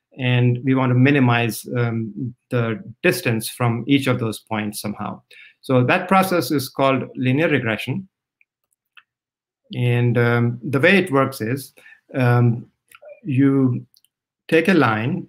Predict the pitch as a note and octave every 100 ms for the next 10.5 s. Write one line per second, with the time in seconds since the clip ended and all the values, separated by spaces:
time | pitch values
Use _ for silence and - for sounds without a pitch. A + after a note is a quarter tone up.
0 | - B2 B2 A2+ C3+ C#3+ D#3 C#3+ C#3+ B2
1 | B2 B2+ B2+ B2 A2 - - - C3+ C3
2 | C3+ G2+ C3+ C3+ - - C3 B2+ B2 B2
3 | A#2+ A2 - A2 A#2 B2+ _ - _ -
4 | A#2+ A2+ A#2+ B2+ C3 A#2+ A2 A#2 - C#3+
5 | B2+ A#2+ A2+ A2 G#2+ G#2 G#2+ - - _
6 | _ B2+ A#2 A#2 B2 B2 - C#3 C3 D#3+
7 | E3 - B2+ - B2+ B2+ B2 A#2+ - A#2+
8 | A2 D3 - - _ _ _ D3 B2 C3
9 | B2 B2 B2 B2 - - C3 G#2 A#2 A#2
10 | - A3 A2 - -